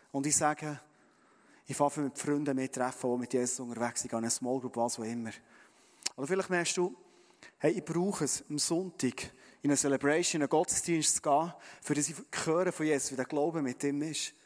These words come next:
Es ist ein Scheitchen, das du jeden Sonntag, wenn du hier bist, nachlegst. Oder vielleicht sagst du, Ich fange unter der Woche an.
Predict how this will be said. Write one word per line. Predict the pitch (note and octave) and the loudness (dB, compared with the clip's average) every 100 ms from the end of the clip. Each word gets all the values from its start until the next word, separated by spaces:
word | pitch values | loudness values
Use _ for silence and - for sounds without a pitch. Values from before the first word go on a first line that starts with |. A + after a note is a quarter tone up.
| _ _ - - | _ _ -20 -4
Es | C#3+ | -2
ist | D3 | 0
ein | - | 0
Scheitchen, | - - G#3+ - E3 | 0 -2 -8 -2 2
das | C3+ | 2
du | E3 | 2
jeden | E3 F3+ G3+ | 4 4 4
Sonntag, | F#3+ F3 F#3+ E3 | 2 2 0 0
wenn | C#3+ | 0
du | C#3+ | 0
hier | - D3+ F3+ | -4 0 0
bist, | F3 D#3+ - - - - - | 2 0 -2 -4 -16 -20 -6
nachlegst. | B2 B2+ D#3+ E3+ D#3+ C3 A2 - - _ _ _ _ _ _ _ - - - | 0 4 4 2 2 0 -2 -6 -8 _ _ _ _ _ _ _ -20 -20 4
Oder | E3+ | 6
vielleicht | E3+ G#3+ A3+ | 8 6 6
sagst | G#3 F#3+ - | 4 4 4
du, | G3+ G#3 G3+ - - - - _ _ | 6 6 4 -6 -20 -20 -20 _ _
Ich | G#3 G3+ | 0 6
fange | G#3 G#3 | 6 6
unter | G3+ E3 | 2 0
der | D3 | 6
Woche | G#3+ A3 - F#3+ | 6 6 2 2
an. | F3 F3+ F3+ D3 | 6 6 6 0